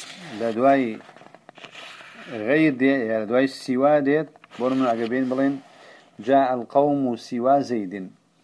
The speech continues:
هر مجرورة. جاء القوم فعل وفاعل. سوى مستثنى منصوب، وعلامة نصبه الفتحة المقدرة على الألف،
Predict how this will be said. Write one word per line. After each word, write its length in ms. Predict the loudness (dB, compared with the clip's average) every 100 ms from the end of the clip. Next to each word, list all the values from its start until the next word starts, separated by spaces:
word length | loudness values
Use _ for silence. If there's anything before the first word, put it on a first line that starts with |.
| _ _ _ _ _ _ -6
هر 100 | -4
مجرورة. 540 | -4 -6 -10 -10 -12 -16 _ _ _ _ _ _ _ 2
جاء 220 | 4 4
القوم 400 | 2 0 2 0
فعل 320 | -2 -2 -2
وفاعل. 540 | -4 -4 -4 -2 -6
سوى 520 | -8 0 2 4 2 -4 _ _ _ -20 -20 -20 _ _ -20 -20 _ _
مستثنى 640 | -16 -10 -8 -6 -4 -2 -2
منصوب، 540 | -2 -6 -6 -6 -6 -6
وعلامة 540 | -4 -2 -2 -2 -4 -6
نصبه 640 | -6 -6 -8 -6 -6 -6
الفتحة 440 | -8 -10 -8 -8
المقدرة 600 | -8 -8 -6 -6 -4 -2
على 260 | -2 -2 -6
الألف، 380 | -6 -8 -10